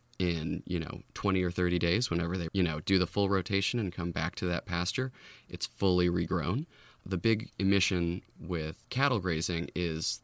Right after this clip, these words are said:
the methane production that wi-, associated with them. What carbon farming has shown is basically by having these managed grazing techniques, you can actually sequester more carbon into the soil,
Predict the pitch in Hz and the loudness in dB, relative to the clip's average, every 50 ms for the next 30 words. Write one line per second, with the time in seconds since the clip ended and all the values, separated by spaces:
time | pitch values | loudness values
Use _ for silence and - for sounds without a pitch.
0 | _ - - 82 78 71 - - - - - - - - - - - - 50 - | _ -4 -4 -2 -2 -4 -6 -8 -10 -8 -8 -8 -10 -8 -8 -8 -8 -8 -8 -8
1 | 78 - - _ _ - 82 62 - _ - 87 - - 80 73 - - 67 58 | -8 -10 -10 _ _ -6 -6 -6 -6 _ -8 -4 -2 -2 -2 -2 -4 -4 -6 -6
2 | 58 - 82 85 - - - - - - - - _ - 92 101 95 90 - - | -6 -8 -8 -8 -6 -8 -8 -8 -12 -16 -18 -16 _ -6 -2 0 0 0 -2 -4
3 | - - - - 110 107 107 107 98 - 95 90 90 90 85 82 82 - - 131 | -10 -12 -2 2 2 2 2 0 0 0 0 0 0 -2 -2 -4 -4 -4 -4 -2
4 | 135 123 110 98 87 - - 87 87 - - 85 - 92 87 87 - - - - | 0 0 0 0 -2 -2 -2 -4 -4 -4 -4 -4 -2 -2 -4 -4 -6 -10 -20 -20
5 | _ _ _ _ 87 85 82 80 82 82 82 85 78 58 - _ _ - - 117 | _ _ _ _ 0 0 0 0 -2 -4 -4 -4 -6 -8 -10 _ _ -8 -4 -2
6 | 117 110 113 107 104 98 92 87 87 85 85 85 87 82 - - 82 85 85 87 | 0 2 2 4 4 4 4 2 2 2 2 2 0 0 -2 -4 -2 -2 -2 -2
7 | 101 107 113 - 127 123 - 123 139 - - - - - _ _ 92 95 92 104 | -2 -2 -2 -2 -4 -4 -2 -4 -4 -4 -6 -10 -10 -12 _ _ -2 0 0 0
8 | 87 - - 85 85 - - - 92 87 85 82 - - _ - - - - 90 | -2 -2 -2 -2 -2 -2 -2 -2 0 0 0 -2 -2 -4 _ -2 -2 0 0 -2
9 | - - - 127 139 - - - 98 82 80 - - _ - 95 95 95 92 90 | -4 -2 0 0 2 2 2 2 0 0 0 -2 -6 _ 2 4 4 4 4 2
10 | - 92 90 87 85 80 90 87 95 - - - 90 87 87 78 82 85 - 85 | 0 0 0 0 2 2 0 0 0 -2 -2 0 0 0 0 -2 -4 -4 -2 -2
11 | 87 87 98 120 147 156 | 0 0 0 -2 -4 -6